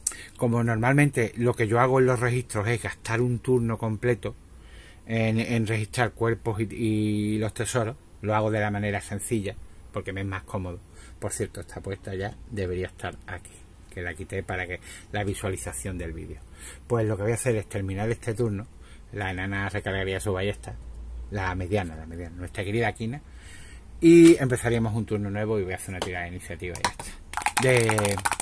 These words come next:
una tirada de amenaza y fuera. Y así, un dos, nada, no sube la amenaza. Ahora es cuando voy a,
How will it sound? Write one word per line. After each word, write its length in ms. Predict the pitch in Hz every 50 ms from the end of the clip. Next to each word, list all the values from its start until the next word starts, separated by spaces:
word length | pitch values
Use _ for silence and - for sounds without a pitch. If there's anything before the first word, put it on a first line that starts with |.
| - - - -
una 140 | 123 127 120
tirada 260 | 107 117 107 104 104
de 60 | 101
amenaza 540 | 95 92 90 95 101 - - - 110 110 107 - - -
y 200 | - 98 82 82
fuera. 340 | - - - - - - - - - - - - - - - - - - - - - - -
Y 40 | -
así, 340 | - - - - 92 90 - - - - - - - - - - - - - - - - - - -
un 180 | - 95 87
dos, 320 | 78 85 98 101 - - - - -
nada, 240 | 107 87 87 - - - -
no 120 | 104 113
sube 180 | 113 - 117 101
la 60 | 92
amenaza. 380 | 85 85 85 85 - - - - - - - - - - -
Ahora 260 | 120 135 151 151 131
es 60 | -
cuando 320 | - - 117 113 113 107
voy 220 | 107 113 120 113 107
a, 180 | 107 113 117